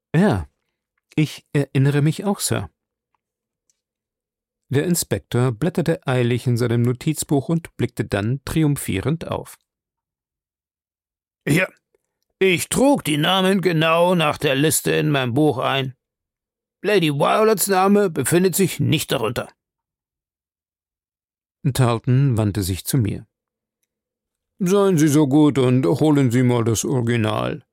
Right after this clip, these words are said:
Es scheint, als ob da irgendein Versehen unterlaufen ist.“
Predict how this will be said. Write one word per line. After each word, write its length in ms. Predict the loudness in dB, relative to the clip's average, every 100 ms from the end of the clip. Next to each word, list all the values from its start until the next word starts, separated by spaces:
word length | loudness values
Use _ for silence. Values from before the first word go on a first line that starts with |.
| _ _ _ _ _ _
Es 200 | -2 -2
scheint, 540 | -2 0 0 2 2
als 240 | 2 0 0
ob 180 | -2 0
da 200 | 0 0
irgendein 760 | 0 0 0 0 0 2 2
Versehen 520 | 2 0 2 0 0
unterlaufen 520 | -2 -2 -2 -2 -2 -4
ist.“ 300 | -6 -10